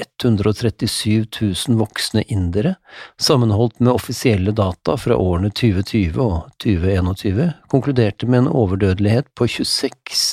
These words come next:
til tjueni prosent. Ekstrapolert til hele den indiske befolkning tilsvarer dette tre komma to millioner dødsfall av covid nitten. Det tilsvarer seks til syv ganger de offisielle dødstallene av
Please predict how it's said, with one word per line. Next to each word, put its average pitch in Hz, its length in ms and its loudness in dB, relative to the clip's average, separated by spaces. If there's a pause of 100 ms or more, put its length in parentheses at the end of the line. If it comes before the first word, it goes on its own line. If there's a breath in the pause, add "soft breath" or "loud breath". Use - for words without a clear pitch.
til 123 160 -2
tjueni 110 560 -2
prosent. - 720 -10 (1000 loud breath)
Ekstrapolert 110 960 2
til 117 320 2
hele 101 240 4
den 104 240 0
indiske 98 560 -2
befolkning 120 640 0
tilsvarer 104 640 0
dette 104 340 -4
tre 104 320 2
komma 113 300 -4 (100)
to 104 220 -2 (100)
millioner 117 560 2
dødsfall 120 560 0
av 104 80 0
covid 110 320 2
nitten. - 380 -8 (920 loud breath)
Det 107 320 4 (320)
tilsvarer 110 640 0 (240)
seks - 560 -8
til - 160 -2
syv 123 480 0
ganger 123 400 2
de 123 80 2
offisielle 110 560 0
dødstallene 98 560 0
av 101 80 -2